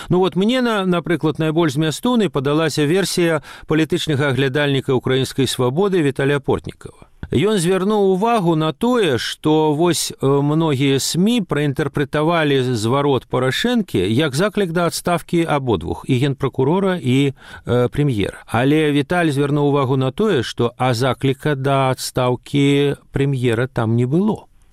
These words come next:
І паводле яго мэта, э, прэзідэнта Парашэнкі зрабіць прэм'ера кульгавай качкай.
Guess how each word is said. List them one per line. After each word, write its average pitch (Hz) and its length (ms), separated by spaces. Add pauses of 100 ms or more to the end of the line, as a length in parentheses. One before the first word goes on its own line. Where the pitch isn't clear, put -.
(120)
І 139 520
паводле 160 400
яго 180 480
мэта, 135 800
э, 123 160
прэзідэнта 117 640
Парашэнкі 143 640
зрабіць 180 340
прэм'ера 190 720
кульгавай 170 480
качкай. - 640